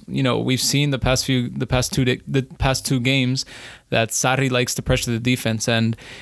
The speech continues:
uh, even today versus Inter, at the beginning of the second half, uh, we almost grabbed the goal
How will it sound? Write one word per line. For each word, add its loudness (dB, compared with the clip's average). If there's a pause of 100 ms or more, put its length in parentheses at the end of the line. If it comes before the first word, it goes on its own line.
(160)
uh, 0
even 2
today 0
versus 0
Inter, 0
at 0
the 2
beginning 2
of 0
the -4
second 0
half, -2 (420)
uh, 2
we 0
almost 2
grabbed 0
the -2
goal 0